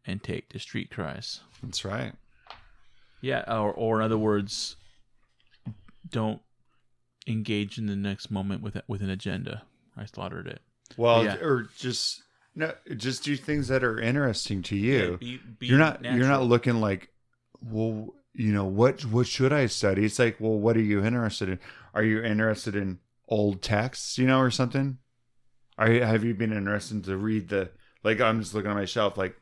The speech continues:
Speaker 2: the Popol Vuh.
Speaker 1: Oh, yeah.
Speaker 2: You
Speaker 1: Yeah.
Speaker 2: know, that old, interesting
Speaker 1: Mayan
Speaker 2: old
Speaker 1: thing.
Speaker 2: Mayan, uh,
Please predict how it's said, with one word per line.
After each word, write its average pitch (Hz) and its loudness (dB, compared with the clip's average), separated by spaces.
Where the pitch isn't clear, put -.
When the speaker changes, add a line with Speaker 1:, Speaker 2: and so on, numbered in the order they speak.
Speaker 2:
the 98 0
Popol 117 0
Vuh. 92 -4
Speaker 1:
Oh, 143 -6
yeah. 147 -6
Speaker 2:
You 113 -4
Speaker 1:
Yeah. 110 4
Speaker 2:
know, 104 4
that 92 4
old, 98 0
interesting 107 0
Speaker 1:
Mayan 98 2
Speaker 2:
old 104 0
Speaker 1:
thing. 113 -6
Speaker 2:
Mayan, 104 4
uh, 95 0